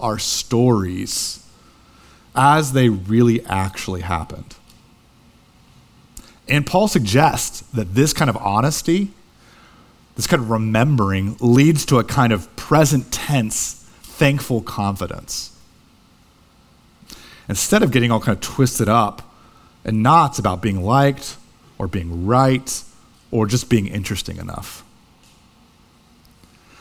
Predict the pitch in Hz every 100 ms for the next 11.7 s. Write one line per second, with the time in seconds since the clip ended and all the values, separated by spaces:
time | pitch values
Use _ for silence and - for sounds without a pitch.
0 | - - _ - - _ - 165 208 320
1 | 135 120 107 - 151 120 107 110 107 -
2 | 101 110 - 101 117 110 117 - 185 262
3 | 330 143 107 - 123 127 123 101 98 104
4 | 101 92 90 110 - - - _ _ _
5 | - 123 113 135 123 - - - - 120
6 | 113 95 101 85 76 - - - - _
7 | _ _ _ _ _ - - - - -
8 | - 113 170 226 - - - _ _ 117
9 | 135 120 - - 165 151 139 139 - -
10 | - 107 95 101 104 120 147 180 - -
11 | 175 196 147 - 139 131